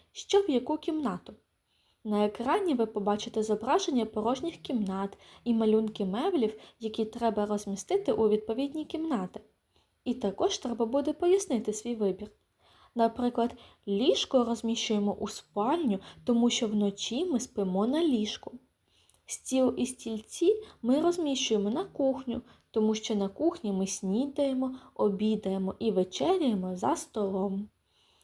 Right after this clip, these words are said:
Диван ми розміщуємо у вітальню, тому що на дивані можна посидіти і відпочити. Отож почнемо. Тут зображений передпокій. Як ви думаєте,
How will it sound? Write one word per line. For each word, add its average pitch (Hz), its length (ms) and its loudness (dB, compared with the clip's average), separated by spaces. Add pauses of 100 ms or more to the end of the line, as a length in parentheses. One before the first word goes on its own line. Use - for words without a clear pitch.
(160)
Диван 196 600 4
ми 320 120 4
розміщуємо 196 640 -2
у - 140 -4
вітальню, 196 800 0 (320)
тому 262 240 0
що 254 180 0
на 214 80 4
дивані 208 580 0
можна 196 300 -2
посидіти 202 680 -4
і 190 200 0
відпочити. 196 680 -4 (1000)
Отож 311 260 0
почнемо. 190 520 -2 (960)
Тут 494 220 2
зображений 277 580 2
передпокій. 285 760 -2 (520)
Як 196 320 2
ви 269 120 4
думаєте, 220 580 2